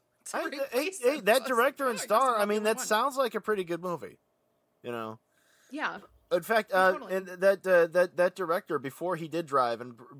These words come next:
Speaker 2: br-, and came to wider notice in the United States, um, he did a thing, uh, with, uh, fucking, um, oh, fuck. Speaking of remember names, he, he did, he did, he did a movie called Fear X with John Turturro.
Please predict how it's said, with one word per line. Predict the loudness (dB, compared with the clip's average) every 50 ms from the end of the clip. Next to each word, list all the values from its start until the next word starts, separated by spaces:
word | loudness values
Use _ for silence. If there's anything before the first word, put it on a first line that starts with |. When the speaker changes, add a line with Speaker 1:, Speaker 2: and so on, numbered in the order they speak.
| -8 -8
Speaker 2:
br-, | -8 _ -16 _ -14 -12
and | -12 -10
came | -10 -10 -8 -6 -6
to | -2
wider | 0 0 0 0 -2 -6
notice | -6 -6 -6 -6 -8 -12 -12 -14
in | -16
the | -14
United | -12 -10 -8 -8 -8 -8 -10
States, | -8 -6 -6 -4 -6 -6 -8 -10 -10
um, | -10 -10 -10 -12
he | -14 -8
did | -6 -6 -6 -6
a | -6
thing, | -6 -6 -6 -6 -8 -10 -12 -14 -16 _ _ _ _ _ _ _ _ _ _ _ _ _ -6
uh, | -4 -4 -4 -4 -4 -4 -6 -6 -6
with, | -6 -8 -8 -6 -6
uh, | -4 -4 -4
fucking, | -4 -4 -4 -4 -4 -6 -10 -10 -10 -14 -16 -12
um, | -8 -6 -6 -4 -6 -6 -8 -10 -12 -14 -16 -18 -20 -20 _ _ -20
oh, | -20 -20 -20 -20 -20 -20 _ _ _ _ _ _ _ _ _ _
fuck. | _ _ -14 -12 -12 -12 -14 -16
Speaking | -12 -10 -10 -10 -8 -10
of | -10
remember | -12 -12 -12 -14 -14 -16 -18 -20 -20 -20 -20 -20 _ -18
names, | -16 -14 -14 -16 -16 -18 -16 -12
he, | -12 -12 -10
he | -12 -14 -8
did, | -8 -6 -6
he | -6 -6
did, | -6 -4 -6 -6 -6 -8
he | -10 -6
did | -4 -4 -4
a | -4
movie | -2 -2 -2 -2 -2 -4
called | -4 -4 -6 -6 -6 -8
Fear | -12 -8 -6 -4 -2 -2
X | -2 -4 -6 -8 -10 -14 -14 -16 -18 _ _ _ _ _ _ _ _ -10
with | -10 -6
John | -2 -2 -2 -2 -2
Turturro. | -6 -12 -6 -2 0 0 0 0 -4 -8